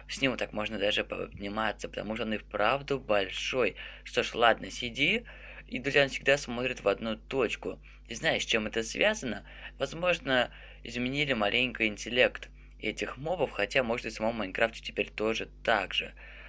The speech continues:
Ну, сами, друзья, без всяких таких сомнений, этому моду можно поставить пятёрочку, особенно за такое качество и довольно необычный стиль. Что ж, друзья,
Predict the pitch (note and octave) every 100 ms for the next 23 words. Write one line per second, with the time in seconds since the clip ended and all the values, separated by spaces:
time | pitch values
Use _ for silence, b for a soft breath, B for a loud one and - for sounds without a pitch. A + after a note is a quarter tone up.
0 | B B C#3+ F#3 F#3+ D3 B B B B
1 | - D3 B2+ A#2+ B2 A2+ A#2+ G#2+ F#2 A2+
2 | - C3 - F2+ - - - - - F#2+
3 | G2+ A#2+ D3+ C#3+ F#2+ - B - A2+ G#2
4 | G#2 A2 G#2+ G2+ F#2+ G2+ G2 G2 G2+ -
5 | - - F#3+ F#3 E3 - C#3+ B B B
6 | B - A2+ B2 A2 G#2+ G#2+ G#2 G#2+ G#2+
7 | A2 - D#3 D#3 D3 C#3 C3 C3 B2 B
8 | B B C3+ C3 G#2 B2 B2 G#2+ G2 G#2
9 | G2+ - G2+ F#2 - A#2+ G#2 - B B
10 | - - G#3 G3+ C3+ A2+